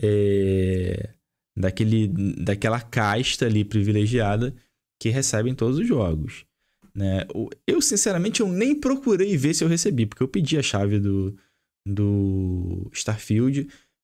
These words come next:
mas, cara, eu só jogo aqui ou quando ninguém tem nenhum interesse no jogo, né? Por exemplo, o ulti-, o último jogo que eu joguei antecipado foi o Fórmula um, né? Que a Codemasters mandou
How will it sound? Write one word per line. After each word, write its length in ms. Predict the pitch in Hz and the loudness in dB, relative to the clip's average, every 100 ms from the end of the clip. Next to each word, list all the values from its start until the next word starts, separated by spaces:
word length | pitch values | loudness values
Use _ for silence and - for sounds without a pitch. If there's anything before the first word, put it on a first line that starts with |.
| - | -4
mas, 300 | 113 135 - | -2 0 -2
cara, 320 | 139 117 104 - | -2 0 0 0
eu 380 | 123 131 147 160 | 0 2 2 0
só 340 | - 165 151 | 0 0 0
jogo 360 | 107 120 127 131 | 0 0 2 0
aqui 180 | - 117 | 0 0
ou 140 | 147 | 2
quando 240 | 139 117 | 0 0
ninguém 320 | 117 110 101 98 | 0 2 0 0
tem 120 | 104 | 0
nenhum 220 | 104 98 | 0 -2
interesse 460 | 95 110 95 92 123 | 0 0 0 -2 -2
no 100 | 143 | 0
jogo, 380 | 113 131 185 - _ _ _ _ | 2 0 -4 -14 _ _ _ _
né? 80 | 101 | -6
Por 160 | 98 98 | -2 -2
exemplo, 840 | 101 98 107 98 95 92 87 101 - _ _ _ - | 0 -2 0 0 0 -2 -4 -8 -14 _ _ _ -8
o 80 | 95 | -4
ulti-, 300 | 143 - 123 | -4 -6 -4
o 60 | 139 | -4
último 240 | 147 123 | -2 -2
jogo 160 | 113 110 | -2 0
que 80 | 104 | -2
eu 20 | |
joguei 200 | 95 98 | -2 -2
antecipado 460 | 95 - - - | -4 -6 -4 -6
foi 160 | - 226 | -4 -6
o 40 | |
Fórmula 380 | - 170 190 139 | -4 -6 -2 -2
um, 300 | 90 113 98 113 - _ _ _ _ - | 0 -2 -2 -6 -20 _ _ _ _ -4
né? 100 | 95 | -2
Que 80 | 98 | -2
a 60 | 92 | -2
Codemasters 600 | 107 104 98 98 - 101 | 0 2 0 0 0 0
mandou 520 | 117 110 107 135 | 0 0 2 0